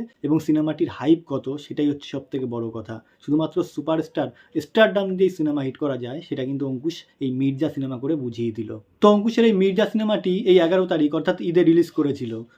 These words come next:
তো আমিও গেছিলাম আমার কাছের হল বারাসাতের লালি সিনেমা হলে দেখতে গেছিলাম সিনেমাটি। সেদিন কিন্তু যেহেতু ঈদ ছিল, মোটামুটি ভালোই ভিড় ছিল, সেদিন কিন্তু অনেক দর্শক এসেছিল সিনেমাটি দেখতে। কিন্তু তারপরে কী হয়েছিল সিনেমা হলের দিকে আমি যাইনি এবং খোঁজ খবর রাখতে পারিনি যে সিনেমা কেমন দেখতে আসছে, মানুষ কেমন ভিড় হচ্ছে বা দর্শক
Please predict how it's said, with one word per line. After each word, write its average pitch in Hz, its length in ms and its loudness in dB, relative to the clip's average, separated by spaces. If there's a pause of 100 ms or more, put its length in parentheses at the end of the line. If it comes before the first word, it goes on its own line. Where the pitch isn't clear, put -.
তো - 80 -2
আমিও 185 300 4
গেছিলাম 190 400 2
আমার 185 160 0
কাছের 170 280 -2
হল 160 200 0
বারাসাতের 151 500 0
লালি 147 160 0
সিনেমা 151 280 -2
হলে 147 140 -2
দেখতে 139 260 -8
গেছিলাম 143 280 -2
সিনেমাটি। 131 400 -4 (240)
সেদিন 170 280 4
কিন্তু 180 180 0 (140)
যেহেতু 165 240 2 (120)
ঈদ 165 120 0 (100)
ছিল, 165 120 2 (200)
মোটামুটি 165 320 0
ভালোই 160 280 2
ভিড় 139 200 0
ছিল, 123 200 -8 (300)
সেদিন 160 260 4
কিন্তু 160 220 0
অনেক 156 200 2
দর্শক 151 340 -2
এসেছিল 151 320 0
সিনেমাটি 139 380 -4
দেখতে। 120 320 -10 (120)
কিন্তু 196 240 2
তারপরে 196 300 0
কী 185 140 -4
হয়েছিল 196 280 4
সিনেমা 185 280 0
হলের 180 180 -2
দিকে 175 180 2
আমি 180 100 0
যাইনি 160 300 2
এবং 175 180 0
খোঁজ 156 160 0
খবর 170 200 0
রাখতে 151 260 -2
পারিনি 156 300 0
যে 160 220 0
সিনেমা 156 300 -4
কেমন 151 280 -2
দেখতে 147 260 -2
আসছে, 147 200 -6
মানুষ 143 260 -4
কেমন 143 240 -2
ভিড় 135 220 -2
হচ্ছে 143 200 -6
বা 139 100 -2
দর্শক 139 280 -4